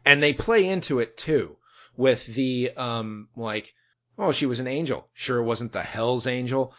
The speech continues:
And there's that one bit in, um, in the amusement park where, where Dan gets, like, a new gun. And there's that weird angel that hands you the, the, the, uh, the gun and a soul shell.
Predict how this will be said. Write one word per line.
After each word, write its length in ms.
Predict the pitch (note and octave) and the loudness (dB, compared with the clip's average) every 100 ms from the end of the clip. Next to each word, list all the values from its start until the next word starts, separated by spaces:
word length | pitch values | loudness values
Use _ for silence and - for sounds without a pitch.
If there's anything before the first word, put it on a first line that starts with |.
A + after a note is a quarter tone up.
| - - E3 | -20 -12 -4
And 100 | E3 | 0
there's 200 | F3 F3 | 0 2
that 160 | E3 | 2
one 260 | E3+ G3+ E3 | 2 -2 -2
bit 320 | D3+ E3+ E3 | 0 0 -2
in, 480 | C#3+ C#3 C3 B2+ C3 - | -4 -2 -2 -6 -12 -6
um, 520 | A#2 A2+ A2 G#2+ G#2+ - | -4 -4 -6 -8 -12 -8
in 140 | B2+ | -4
the 120 | B2 A#2+ | -2 0
amusement 520 | A#2+ C#3+ C#3+ D#3+ D#3 | 0 0 0 -4 -4
park 360 | D3+ D3+ D3+ | -2 0 0
where, 300 | B2+ A#2 A2 | 2 4 4
where 240 | G2+ A2 G2+ | 0 -4 -6
Dan 460 | - B2 B2 B2+ | -2 -2 -2 -4
gets, 560 | B2 B2+ A#2+ - - - _ _ _ | -2 -2 -2 -6 -6 -8 _ _ _
like, 340 | A#2+ A2+ - - | -4 -4 -6 -8
a 80 | B2 | -4
new 240 | A#2+ B2 | -2 -2
gun. 520 | A2 A#2 A2 B2 C3 B2 _ _ _ - | -4 -4 -2 -2 -4 -10 _ _ _ -8
And 300 | B2+ A2+ A#2 | -6 -6 -8
there's 220 | A#2+ B2 C#3+ | -6 -2 0
that 160 | C#3 | 0
weird 240 | D3+ D#3+ - | 2 0 0
angel 380 | B2 C#3 C3+ A#2+ | -2 2 2 2
that 160 | A2 | 0
hands 280 | A#2 B2+ A#2+ | -2 -4 -2
you 120 | B2+ | -2
the, 200 | A#2+ G#2+ G2+ | 0 -2 -2
the, 640 | G#2+ F2 G2+ G2+ G2 F#2 - | -6 -6 -8 -6 -6 -6 -10
the, 80 | |
uh, 200 | G2 F#2 F#2 | -10 -10 -10
the 120 | G#2 | -12
gun 500 | F2 C#3 D#3+ E3 D#3+ _ _ | -2 2 2 0 -4 _ _
and 160 | B2+ A2+ | -10 -8
a 80 | G2+ | -6
soul 420 | - D#3+ C#3+ C3+ | -2 4 4 2
shell. 460 | - A2 E2 C#2 | -2 -4 -6 -12